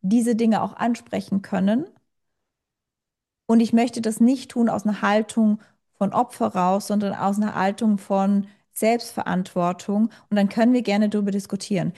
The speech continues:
Mir ist es total klar, dass Arbeit kein Ponyhof ist. Das soll nicht bedeuten, dass ich mir hier nur die,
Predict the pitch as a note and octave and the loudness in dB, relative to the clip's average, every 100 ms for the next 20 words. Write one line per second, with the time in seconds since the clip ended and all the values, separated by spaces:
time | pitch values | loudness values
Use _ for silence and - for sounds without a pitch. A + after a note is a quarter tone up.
0 | - _ G#3+ B3+ B3 A#3 A3 G#3 - G#3+ | -14 _ 6 6 4 -2 -6 -8 -4 -4
1 | G#3+ A3 A3+ A3 - G#3 G3+ - G3 F#3+ | -2 -2 -2 -4 -4 -2 -2 0 0 2
2 | A#3 A3 G3+ F#3+ F#3+ F#3+ F#3 G3+ G3 A#3 | 2 2 0 -2 -4 -6 -6 0 2 2
3 | B3 A3+ A3 G#3+ A3 G#3 G#3 G3+ G3 G#3 | 0 -4 0 0 0 -2 -4 -4 -2 0
4 | G#3 G#3 G3 G3 - A2 G#2 F#2 - | 2 2 2 0 -2 0 0 0 -6